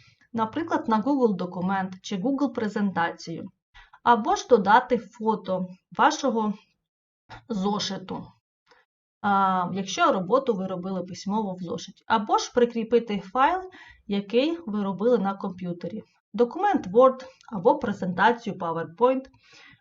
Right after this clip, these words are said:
або якийсь інший файл. Після прикріплення натискаємо "Позначити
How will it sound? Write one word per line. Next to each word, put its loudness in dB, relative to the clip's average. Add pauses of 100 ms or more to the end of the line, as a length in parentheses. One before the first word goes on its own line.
або -2
якийсь 0
інший -2
файл. -10 (600)
Після 2
прикріплення -2 (420)
натискаємо 2 (120)
"Позначити -2